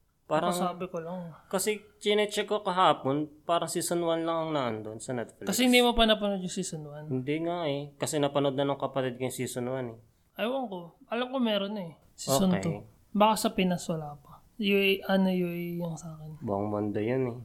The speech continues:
Speaker 2: Hindi. Iba-iba yung ano nila, di ba? Yung date ng release.
Speaker 1: Hindi ka sure.
Speaker 2: Meron.
Speaker 1: Panoorin ko yan next, ah, next time.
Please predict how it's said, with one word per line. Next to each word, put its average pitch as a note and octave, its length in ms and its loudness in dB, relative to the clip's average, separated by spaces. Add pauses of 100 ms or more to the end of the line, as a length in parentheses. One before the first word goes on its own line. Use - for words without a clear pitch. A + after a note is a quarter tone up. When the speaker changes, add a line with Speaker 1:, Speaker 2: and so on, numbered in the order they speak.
(640)
Speaker 2:
Hindi. A3+ 560 0
Iba-iba A3+ 360 4 (120)
yung A3 400 -2
ano G#3 220 6
nila, G3+ 320 4
di F#3 100 0
ba? E3+ 240 0
Yung F3+ 220 -2
date F3 260 -6
ng F3+ 160 0
release. E3 680 -8 (340)
Speaker 1:
Hindi A2 220 -4
ka B2+ 100 0
sure. F#2+ 400 -6 (720)
Speaker 2:
Meron. E3+ 180 -12
Speaker 1:
Panoorin D3+ 480 4
ko D3 80 0
yan A#2 240 2
next, A2+ 320 -4
ah, G2 240 -10
next F#2+ 320 -16
time. G2 220 -16